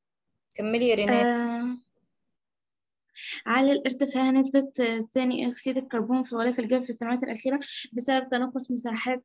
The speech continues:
Speaker 2: آه، النباتات الخضراء، آه، بسبب تنقص مساحات النباتات الخضراء و، آه، ثواني، تنقص مساحات النباتات الخضراء و،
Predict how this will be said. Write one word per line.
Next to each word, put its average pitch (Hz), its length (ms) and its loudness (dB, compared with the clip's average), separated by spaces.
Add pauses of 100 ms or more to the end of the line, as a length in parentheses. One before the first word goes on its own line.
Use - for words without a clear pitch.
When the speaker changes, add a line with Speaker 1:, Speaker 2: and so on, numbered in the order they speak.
(100)
Speaker 2:
آه، 226 280 -2
النباتات 226 400 0
الخضراء، 233 460 -4 (440)
آه، 226 520 8
بسبب 247 260 0
تنقص 254 400 -2
مساحات 247 440 -2
النباتات 247 600 4
الخضراء 254 540 -2
و، 233 160 0
آه، 226 300 2 (2750)
ثواني، 233 500 0 (300)
تنقص 240 400 0
مساحات 233 720 0 (140)
النباتات 220 640 0
الخضراء 233 640 0 (520)
و، 247 200 4